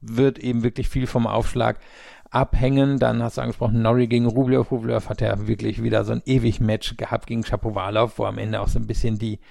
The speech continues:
die Nerven entschieden haben. Wenn Norrie einfach so sein Ding durchzieht, ist wahrscheinlich Norrie auch der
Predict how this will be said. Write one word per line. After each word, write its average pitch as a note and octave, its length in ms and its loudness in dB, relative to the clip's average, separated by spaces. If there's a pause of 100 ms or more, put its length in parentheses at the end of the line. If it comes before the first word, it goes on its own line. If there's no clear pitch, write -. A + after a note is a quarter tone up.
(280)
die B2+ 80 -2
Nerven A2 340 0
entschieden A2+ 400 -4
haben. A2 360 -2
Wenn G#2 160 -2
Norrie G#2+ 320 -2
einfach A2 260 -4
so G#2+ 160 0
sein G#2+ 380 -2
Ding B2 260 0
durchzieht, B2+ 680 -2
ist B2+ 420 -6
wahrscheinlich A#2 420 2
Norrie G#2+ 380 2
auch G2 160 -4
der G2 260 -2